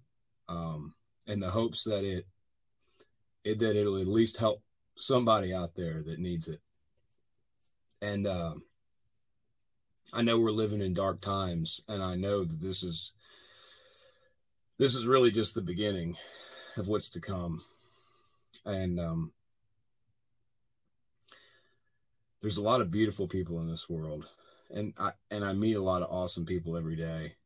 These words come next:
Even back when I, back when I did work in the factory, you know, I sing about selling my soul, and,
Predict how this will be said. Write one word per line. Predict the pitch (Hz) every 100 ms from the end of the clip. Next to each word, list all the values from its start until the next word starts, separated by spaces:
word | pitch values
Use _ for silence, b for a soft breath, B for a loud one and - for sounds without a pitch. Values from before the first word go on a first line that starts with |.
| _ _ _ _ _ _ _ -
Even | 117 117 107
back | 92 104 -
when | 104
I, | 92 87 80 - _ _ _ _ _ _ _ _ -
back | 104 104
when | 104
I | 92
did | 101
work | 95 95 98
in | 87
the |
factory, | 82 95 90 - 87
you | 87
know, | 87
I | 87
sing | 85 98
about | 92 87 -
selling | 101 90 87
my | 82
soul, | 82 92 87 82
and, | 80 78